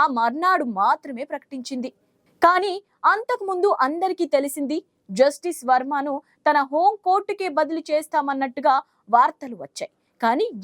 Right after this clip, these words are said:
ఎందుకలా ఆకస్మిక బదిలీ అన్నది తరువాతే ఎందుకు ప్రకటించారు? ఎక్కడికైతే వర్మ బదిలీ అయ్యారో అక్కడి బార్ అసోసియేషన్ తీవ్రంగా రివోల్ట్ అయ్యేదాకా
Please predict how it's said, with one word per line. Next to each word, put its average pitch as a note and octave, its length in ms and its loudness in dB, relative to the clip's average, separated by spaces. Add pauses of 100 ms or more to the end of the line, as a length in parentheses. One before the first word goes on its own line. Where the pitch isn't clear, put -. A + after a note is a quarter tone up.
ఎందుకలా C#4 480 0 (200)
ఆకస్మిక F4 520 -6 (100)
బదిలీ B3+ 340 -2
అన్నది A3+ 300 -6 (420)
తరువాతే F4+ 500 2 (160)
ఎందుకు C#4 300 -10
ప్రకటించారు? A#3+ 640 -6 (420)
ఎక్కడికైతే G4 640 0 (100)
వర్మ D#4+ 220 2 (180)
బదిలీ D#4 360 2
అయ్యారో C4 360 0 (340)
అక్కడి D4 300 -8 (100)
బార్ B3+ 240 4 (140)
అసోసియేషన్ D4+ 720 -6 (100)
తీవ్రంగా E4+ 480 0 (380)
రివోల్ట్ F#4+ 420 0
అయ్యేదాకా C4 640 0